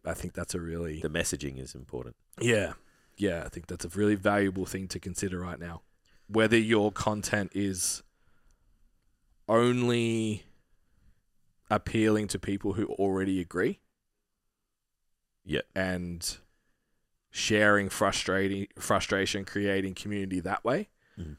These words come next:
Speaker 1: Like, "Yeah, bro, fuck them." Or is it informative that someone's got a problem that you're solving for them?
Speaker 2: Do you think a combination of that would be valuable, though, because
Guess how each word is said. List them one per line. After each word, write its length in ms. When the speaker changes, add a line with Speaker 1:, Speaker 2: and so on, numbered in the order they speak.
Speaker 1:
Like, 240
"Yeah, 180
bro, 280
fuck 320
them." 260
Or 420
is 200
it 160
informative 680
that 120
someone's 260
got 140
a 60
problem 440
that 120
you're 140
solving 320
for 180
them? 100
Speaker 2:
Do 100
you 80
think 460
a 60
combination 680
of 200
that 200
would 120
be 120
valuable, 500
though, 300
because 580